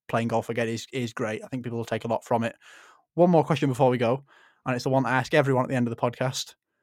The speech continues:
It's actually a position that you're in, uh, aimed at people who are in your position at the moment.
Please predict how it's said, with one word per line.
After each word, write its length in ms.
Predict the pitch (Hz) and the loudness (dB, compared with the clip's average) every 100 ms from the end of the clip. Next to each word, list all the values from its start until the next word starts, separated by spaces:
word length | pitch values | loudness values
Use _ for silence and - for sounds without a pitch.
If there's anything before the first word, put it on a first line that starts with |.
| _ _ _ | _ _ _
It's 100 | - | 2
actually 200 | 180 147 | 4 2
a 40 | |
position 320 | 135 151 143 123 | 2 0 2 0
that 80 | |
you're 260 | 135 131 131 | 2 2 2
in, 240 | 127 123 - _ _ _ _ _ | 0 0 -6 _ _ _ _ _
uh, 300 | - - 147 160 | -8 -6 -2 4
aimed 380 | 180 170 135 131 | 6 6 2 0
at 120 | - _ _ - | -4 _ _ -4
people 280 | 151 143 | -2 2
who 80 | 139 | 2
are 80 | 139 | 4
in 60 | 139 | 4
your 140 | 135 | 2
position 260 | 131 131 135 | 2 -2 -2
at 60 | |
the 60 | 127 | -2
moment. 300 | 123 101 | -2 -2